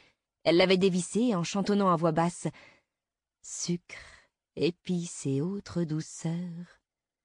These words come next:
voilà ce qu'il faut aux petites filles. »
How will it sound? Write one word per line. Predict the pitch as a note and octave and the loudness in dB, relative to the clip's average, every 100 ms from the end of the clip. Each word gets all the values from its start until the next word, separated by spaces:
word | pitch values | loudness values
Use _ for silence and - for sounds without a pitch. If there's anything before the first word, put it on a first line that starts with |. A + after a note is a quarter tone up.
| _ _ C3+ | _ _ -8
voilà | G3 B3+ A#3+ A#3 | -4 -2 -4 -6
ce | - - | -12 -10
qu'il | D#3+ - D#3+ | -6 -4 -6
faut | - - D#3+ | -8 -10 -6
aux | D#3+ C#3+ | -4 -6
petites | - C3+ - - | -4 -6 -6 -14
filles. » | - C#3 C#3+ B2+ | -10 -8 -6 -8